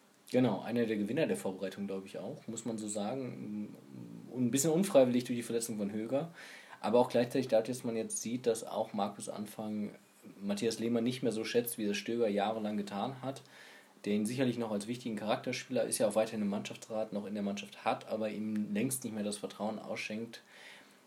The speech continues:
muss man auch sagen, in dem System, ne, hat der, hat der Sechser einfach auch viel mehr läuferische Aufgaben. Und da hatte der Express und andere Medien, ich zitiere jetzt die, die ganze Zeit den Express, aber gut, was will man machen als Exil-Köln, äh, <laughs> als Exil-Hamburger?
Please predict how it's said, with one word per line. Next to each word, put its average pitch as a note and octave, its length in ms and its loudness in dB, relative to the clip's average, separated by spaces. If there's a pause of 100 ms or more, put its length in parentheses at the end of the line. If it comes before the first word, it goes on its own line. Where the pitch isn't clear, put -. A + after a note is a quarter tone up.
(120)
muss C#3 160 2
man D#3 120 6
auch C3 60 6
sagen, C3 220 8
in B2+ 60 6
dem B2+ 140 6
System, B2+ 500 2
ne, A#2+ 320 0
hat A#2 200 -4
der, G#2+ 240 2
hat A#2 120 -6
der A2 100 0
Sechser A#2 260 0
einfach G#2+ 160 -4
auch G2+ 100 -4
viel - 220 -4
mehr A2 120 0
läuferische G#2+ 500 0
Aufgaben. A2 640 -4 (540)
Und A#2+ 640 6
da A2+ 220 6
hatte C3 160 2
der G#2+ 100 4
Express - 560 0
und G#2+ 180 -4
andere B2+ 280 2
Medien, A#2+ 640 0 (120)
ich - 120 -12
zitiere - 300 -6
jetzt - 120 -6
die, G2 60 -12
die - 200 -18
ganze G2 180 -6
Zeit G2+ 100 -10
den F#2+ 80 -10
Express, - 480 -4
aber F#2+ 180 -4
gut, G#2+ 240 -4 (140)
was G2+ 180 -4
will A2 80 -2
man G#2 80 2
machen A2+ 220 0
als E2 120 -8
Exil-Köln, - 560 -8 (140)
äh, - 680 -6
<laughs> - 400 -12
als - 180 -10
Exil-Hamburger? G#2 920 -2